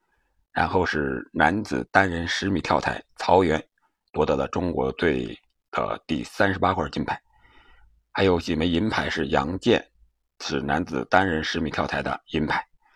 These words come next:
孙亚楠获得女子自由式摔跤五十公斤级的银牌。中国花样游泳团体自由自选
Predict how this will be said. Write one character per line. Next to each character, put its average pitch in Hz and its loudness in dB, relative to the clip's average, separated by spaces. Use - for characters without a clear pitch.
孙 127 4
亚 104 6
楠 80 2
获 - 0
得 69 0
女 85 0
子 69 -6
自 - -2
由 80 4
式 82 -4
摔 95 0
跤 95 2
五 76 -6
十 - -4
公 117 0
斤 110 0
级 82 -2
的 - -2
银 69 -4
牌。 - -6
中 120 2
国 87 6
花 107 4
样 92 2
游 87 2
泳 82 -2
团 113 -2
体 - -8
自 - -4
由 101 0
自 131 -2
选 - 0